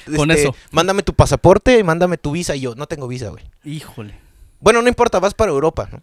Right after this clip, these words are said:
Speaker 2: Entonces, mi primer crucero fueron dos meses en el norte de Europa, güey. Viajé de
Speaker 1: Huevo.
Speaker 2: aquí a España, de España
Speaker 1: ¿De
Speaker 2: a
Speaker 1: dónde, güey? ¿Dónde
Speaker 2: Londres.
Speaker 1: mero saliste, güey?
Speaker 2: De, de la Ciudad de México.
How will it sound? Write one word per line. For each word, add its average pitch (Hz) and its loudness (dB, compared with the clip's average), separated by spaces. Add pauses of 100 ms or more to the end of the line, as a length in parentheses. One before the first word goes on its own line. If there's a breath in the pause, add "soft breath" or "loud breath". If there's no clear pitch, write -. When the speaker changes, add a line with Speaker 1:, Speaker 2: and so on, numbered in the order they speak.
(120)
Speaker 2:
Entonces, 175 -6
mi 196 -2
primer 170 -4
crucero 196 2
fueron 151 -8
dos 151 -8
meses 175 -12
en 131 -18
el 117 -16
norte 117 -16
de 135 -8
Europa, 120 -8
güey. 104 -16 (840 soft breath)
Viajé 131 4
de 156 4
Speaker 1:
Huevo. 147 2
Speaker 2:
aquí 156 -2
a 151 0
España, 185 -2
de 170 -2
España 147 0
Speaker 1:
¿De 147 2
Speaker 2:
a 160 2
Speaker 1:
dónde, 170 2
güey? 120 0
¿Dónde 131 4
Speaker 2:
Londres. 180 2
Speaker 1:
mero 208 0
saliste, 170 -4
güey? 113 -12 (140)
Speaker 2:
De, 131 0
de 139 0
la 143 -4
Ciudad 165 -4
de 196 -2
México. 220 -8